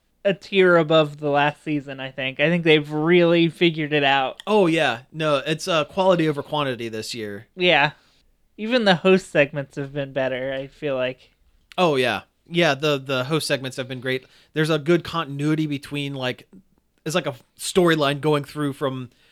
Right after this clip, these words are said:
Speaker 2: from one to the other.
Speaker 1: It was, but the storyline in the l-, first season was not good, and it had no payoff.
Speaker 2: It had, yeah, it had no payoff.
Speaker 1: <laughs>
Speaker 2: Oh, The Day Time Ended.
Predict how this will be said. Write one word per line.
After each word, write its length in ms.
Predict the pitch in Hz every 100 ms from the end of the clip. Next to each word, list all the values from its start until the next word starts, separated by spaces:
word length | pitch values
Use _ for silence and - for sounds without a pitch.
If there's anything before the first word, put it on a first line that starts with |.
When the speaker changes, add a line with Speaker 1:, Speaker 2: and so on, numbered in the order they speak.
| _ _
Speaker 2:
from 260 | - 143 135
one 160 | 135 131
to 80 |
the 160 | 127 123
other. 340 | 117 117 117 _ _ -
Speaker 1:
It 80 | 196
was, 180 | 214
but 220 | 196 214 - _ _
the 100 | 190
storyline 760 | 185 - 247 247 202 196 185 175
in 180 | 175
the 140 | 165 147
l-, 220 | 156 160 - -
first 280 | 190 185 -
season 360 | 156 143 143
was 160 | 143 139
not 460 | 147 147 139 -
good, 380 | - 139 131 143 _ _ _ -
and 140 | 160
it 100 | 151
had 180 | 151 151
no 140 | 156 147
payoff. 400 | - 131 120 139
Speaker 2:
It 80 | 156
had, 280 | 147 131
yeah, 240 | 143 117 107
it 180 | 127 139
had 180 | 143 131
no 100 | 120
payoff. 420 | 285 220 294 - 302
Speaker 1:
<laughs> 60 | - 262 - _ _ _ _
Speaker 2:
Oh, 120 | 170 165
The 80 |
Day 200 | 143 175
Time 280 | 170 175 151
Ended. 380 | 147 147 117 107